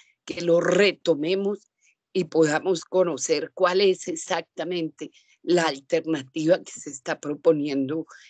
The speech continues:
en el año dos mil veintiuno para cambiar el, el rumbo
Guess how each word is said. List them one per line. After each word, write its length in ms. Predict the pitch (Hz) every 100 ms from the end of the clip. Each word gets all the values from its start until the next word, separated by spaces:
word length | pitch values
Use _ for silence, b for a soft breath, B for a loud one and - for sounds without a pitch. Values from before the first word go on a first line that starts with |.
| B
en 220 | - 151
el 160 | 156 139
año 340 | 156 156 175
dos 400 | 165 131 147 131
mil 220 | 165 165
veintiuno 720 | 147 175 175 - 170 165 160 - B B _
para 460 | - 170 160 156 151 - -
cambiar 720 | 180 156 165 165 190 170 185
el, 240 | 190 180 175 165 180 _
el 180 | 175 165
rumbo 540 | 165 190 226 208 156